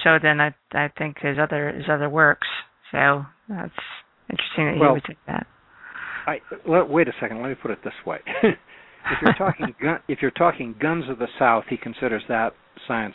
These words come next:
Speaker 2: fiction.
Speaker 1: Oh,
Speaker 2: If you're
Speaker 1: okay.
Speaker 2: talking, oh, if you're talking the alternate history of the Byzantine Empire, that's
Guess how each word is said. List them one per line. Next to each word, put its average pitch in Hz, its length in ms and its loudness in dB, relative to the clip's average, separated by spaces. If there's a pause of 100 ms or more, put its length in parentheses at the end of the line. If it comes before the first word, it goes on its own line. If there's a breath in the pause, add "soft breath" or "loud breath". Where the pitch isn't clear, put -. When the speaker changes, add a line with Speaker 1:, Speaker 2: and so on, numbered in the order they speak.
Speaker 2:
fiction. - 300 -6 (1400 soft breath)
Speaker 1:
Oh, - 40 8
Speaker 2:
If 220 140 8
you're 202 100 0
Speaker 1:
okay. - 100 -4
Speaker 2:
talking, 143 300 2 (280)
oh, 139 100 4 (180)
if 123 160 -4
you're 135 80 -2
talking 139 440 0
the 113 100 -4
alternate 139 480 4
history 123 480 -2
of 110 360 0
the 104 80 -8
Byzantine 120 540 -4
Empire, 113 480 0
that's 110 180 -2